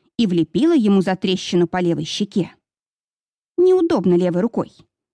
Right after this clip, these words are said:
зачем-то пояснила она. "А так тебе в самый раз, для симметрии. Бывай". Яна забрала у оторопевшего Данилы сумку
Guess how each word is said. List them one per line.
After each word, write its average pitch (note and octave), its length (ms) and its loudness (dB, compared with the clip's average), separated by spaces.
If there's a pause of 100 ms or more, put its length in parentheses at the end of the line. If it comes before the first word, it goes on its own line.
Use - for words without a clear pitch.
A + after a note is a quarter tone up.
зачем-то F#3+ 500 -4
пояснила F3 580 0
она. G3 280 0 (720)
"А F#3 120 -6
так - 300 -6
тебе F3 240 -2
в - 60 -10
самый C#4+ 320 0
раз, - 340 -8 (300)
для F#4+ 160 -2
симметрии. C4 600 -2 (580)
Бывай". D#4 360 -2 (880)
Яна F#3+ 420 2
забрала F3+ 560 -2
у A3 80 -2
оторопевшего G3+ 760 -2
Данилы G3 360 2
сумку F3 460 -2